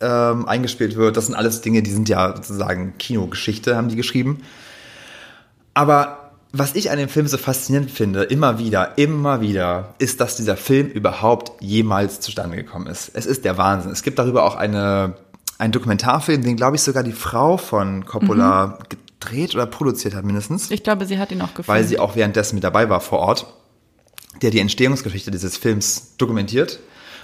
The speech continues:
Speaker 1: Und es ist unglaublich, was alles passiert. Ich kann nur jedem sagen, der das gerade hört, guckt euch das an. Die Doku heißt Hearts of Darkness, denke ich.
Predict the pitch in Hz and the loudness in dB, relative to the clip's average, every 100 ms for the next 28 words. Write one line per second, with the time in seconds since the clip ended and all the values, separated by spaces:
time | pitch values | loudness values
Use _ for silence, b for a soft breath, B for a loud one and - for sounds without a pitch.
0 | - 135 135 - - 147 - - 170 151 | 0 0 0 -8 -6 -8 -8 2 2 4
1 | 131 147 - 117 - - 127 - - 113 | 4 2 2 -4 -4 -2 -2 -2 -2 -2
2 | 110 - 104 - 90 - - b b b | -2 -4 -8 -4 -4 -6 -18 b b b
3 | b b _ - - 139 135 120 131 135 | b b _ -16 -2 0 2 2 0 0
4 | 131 117 113 120 110 107 - - - 131 | 0 4 4 2 0 -2 -4 -8 0 2
5 | 196 - - - - 165 165 - 113 95 | 0 -6 -16 -20 0 0 0 0 -2 -2
6 | - 139 156 156 151 - _ - 127 120 | -2 -2 -2 -6 -10 -20 _ -10 -8 -6
7 | 117 120 131 117 - 117 113 113 - - | -4 -4 -4 -4 -2 0 0 0 -6 -8
8 | - _ _ - - - 117 135 - 110 | -10 _ _ -14 -8 4 4 4 0 2
9 | 107 139 160 190 - - _ _ _ _ | 2 2 0 -4 -6 -10 _ _ _ _
10 | 135 135 190 - | -6 -4 -8 -10